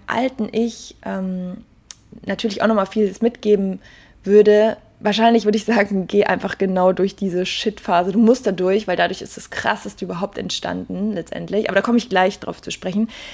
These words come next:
Nein, aber dann, ähm, in der Phase wusste ich ja noch nicht, so alles so krass aufzulösen. Jetzt würde ich's vielleicht noch schneller können oder noch anders mit mir umgehen. Aber es war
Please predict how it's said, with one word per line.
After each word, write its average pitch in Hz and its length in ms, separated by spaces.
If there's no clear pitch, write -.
Nein, 214 200
aber 185 140
dann, 220 380
ähm, 202 540
in 208 120
der 277 240
Phase 208 720
wusste 208 400
ich - 180
ja 196 160
noch 196 200
nicht, 220 520
so - 140
alles 240 280
so 220 80
krass 214 220
aufzulösen. 202 640
Jetzt 208 300
würde 202 140
ich's - 100
vielleicht 202 340
noch 202 220
schneller 196 480
können 190 420
oder 185 240
noch 247 340
anders 214 520
mit 208 280
mir 214 400
umgehen. 202 420
Aber 185 200
es - 180
war 185 280